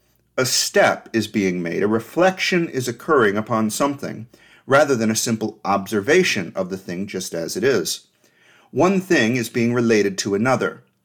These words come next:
is either moving in one direction or another direction. In general, thinking seems to be a prefrontal cortical function. What we are thinking about, though,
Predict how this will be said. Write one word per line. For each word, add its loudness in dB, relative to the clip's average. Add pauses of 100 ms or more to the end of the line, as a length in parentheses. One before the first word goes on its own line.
(340)
is 4
either 2
moving 4
in 2
one 2
direction -2
or -2
another 0
direction. -6 (920)
In 0
general, 2 (160)
thinking 0
seems 2
to 0
be 4
a 4
prefrontal 0 (200)
cortical 2
function. -4 (640)
What 4
we 4
are 4
thinking -2
about, -4
though, 0